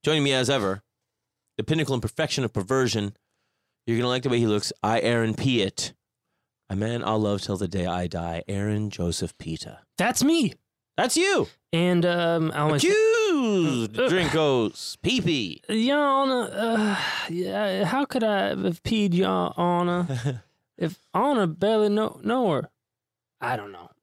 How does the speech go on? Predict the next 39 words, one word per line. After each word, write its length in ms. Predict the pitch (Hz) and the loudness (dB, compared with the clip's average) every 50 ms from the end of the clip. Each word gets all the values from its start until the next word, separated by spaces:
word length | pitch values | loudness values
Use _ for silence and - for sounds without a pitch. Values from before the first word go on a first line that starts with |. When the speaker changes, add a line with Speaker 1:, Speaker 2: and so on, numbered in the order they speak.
| _ - | _ -10
Speaker 2:
I, 280 | 113 131 - - 151 | -8 -6 -4 -4 -4
I, 180 | 147 - 135 139 | -2 -2 -2 -4
I, 380 | 131 113 120 123 - - 117 131 | -4 -4 -4 -6 -6 -6 -4 -6
I 20 | |
don't 180 | 131 113 104 101 | -6 -6 -8 -12
know. 100 | 90 90 | -14 -10
I, 280 | 104 123 127 123 127 117 | -8 -6 -4 -4 -2 -4
I 60 | 123 | -4
might, 280 | 135 135 135 127 - | -2 -2 -4 -4 -4
I, 180 | - 139 139 131 | -2 -2 -2 -2
I'm 260 | 127 135 156 160 156 160 | 0 0 0 2 2 2
also 260 | 175 175 - 190 175 | 2 0 2 2 2
known 160 | 170 160 156 147 | 2 2 2 2
as 100 | 135 127 | 0 0
David. 360 | 156 147 143 131 139 135 135 - _ _ _ _ _ _ _ _ _ _ _ _ _ _ _ - | 0 0 0 0 0 -2 -4 -6 _ _ _ _ _ _ _ _ _ _ _ _ _ _ _ -2
Speaker 1:
Michelangelo's 540 | 151 151 160 175 185 175 156 165 160 135 123 | 0 2 2 2 2 2 2 2 2 2 2
David 240 | 156 160 147 143 | 0 0 0 0
Duchovny. 260 | 143 - 190 185 127 151 | 0 0 0 0 0 0
Speaker 2:
Michelangelo's 580 | 147 147 147 - 123 - 180 175 151 160 160 139 | 0 2 0 0 0 0 2 2 2 2 2 2
David 380 | 127 143 139 170 143 131 120 - | 0 2 2 2 2 0 0 0
Duke. 400 | 143 143 156 147 - - - - - | 2 2 2 2 0 -2 -6 -6 -8
Speaker 1:
<laughs> 40 | _ _ _ _ - 117 | _ _ _ _ -4 0
Yeah, 680 | 147 139 131 165 156 117 135 151 143 143 123 117 110 107 | 2 2 4 2 2 2 2 0 2 2 2 2 2 0
that's 160 | 110 98 113 | 0 0 0
right. 300 | 123 123 104 92 90 - | 0 0 0 0 0 0
Speaker 2:
Yeah. 260 | 107 107 101 92 90 104 - _ _ _ _ _ _ _ _ _ _ _ _ _ - - - - - | 0 -2 -2 -2 -4 -8 -10 _ _ _ _ _ _ _ _ _ _ _ _ _ -16 -16 -12 -6 -2
Speaker 1:
Yeah. 60 | 139 | 0
Speaker 2:
Uh, 380 | 135 131 127 127 127 127 127 113 | 0 2 2 2 2 2 0 0
and, 380 | - 123 123 123 123 123 120 123 | 0 0 0 0 0 0 0 0
uh, 400 | 123 123 120 120 120 120 - - - | 0 0 0 0 0 -2 -2 -4 -2
and 200 | - 139 135 139 | -2 0 2 2
my 180 | 143 139 147 165 | 2 2 0 0
sinners, 480 | - - 175 170 170 180 196 202 190 - | 0 2 2 2 2 2 2 0 0 -2
some 360 | - - - - 170 185 208 | -4 -4 -2 0 0 2 2
are 60 | 196 | 2
ready, 260 | 180 170 180 190 214 | 2 2 2 2 0
some 280 | 202 - - 170 165 175 | 0 0 0 2 2 2
are 80 | 170 165 | 2 2
not. 520 | 143 135 135 151 190 247 - - - - | 2 2 0 0 -2 -4 -6 -8 -10 -10